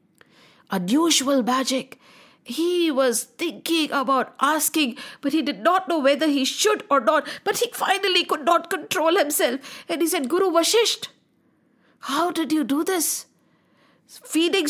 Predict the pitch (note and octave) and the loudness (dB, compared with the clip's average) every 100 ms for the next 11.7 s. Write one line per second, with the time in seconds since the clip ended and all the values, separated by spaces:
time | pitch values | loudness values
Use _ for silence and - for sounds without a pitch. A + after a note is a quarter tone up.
0 | - D#4+ F4 E4 E4 E4+ E4 E4 F4+ C#4 | 2 2 2 2 2 0 0 0 2 2
1 | A#3+ - _ _ _ _ _ _ _ _ | -2 -12 _ _ _ _ _ _ _ _
2 | - B3+ A3 D#4 F4+ F#4+ C#4 - - _ | -2 0 2 2 4 2 2 -4 -6 _
3 | _ - A3 F4+ F#4 - - _ - E4+ | _ -4 -2 0 -2 -4 -12 _ 0 0
4 | F4 E4+ E4 F4+ C4+ C4 F#4+ - - - | 0 -4 -2 -2 0 0 0 -2 -6 -16
5 | - D4 B3+ D#4+ A#3 D4 F3 - F#4 F#4 | -2 0 0 0 2 0 0 2 2 2
6 | F4 D#4+ - F#4 B3+ - _ _ - E4+ | -2 -2 -2 -2 -2 -8 _ _ 0 0
7 | - - G4+ F4 D4 C#4+ F4 G4+ E4 - | 0 0 0 2 2 4 2 0 -2 -4
8 | - - - C#4 E4+ G4 G#4 G#4 - F#4+ | -18 -14 -2 0 2 2 2 2 0 -2
9 | F#4+ G4+ G#4 G#4 D4+ F4 B4 F4 - _ | 0 2 0 2 2 4 2 -2 -10 _
10 | _ - - A4 E4+ C4+ G#3 D#4 G#4 - | _ -4 2 2 4 2 2 2 2 2
11 | G#4+ E4+ E4+ - A#4+ D4+ C4+ | 0 2 0 2 2 2 -4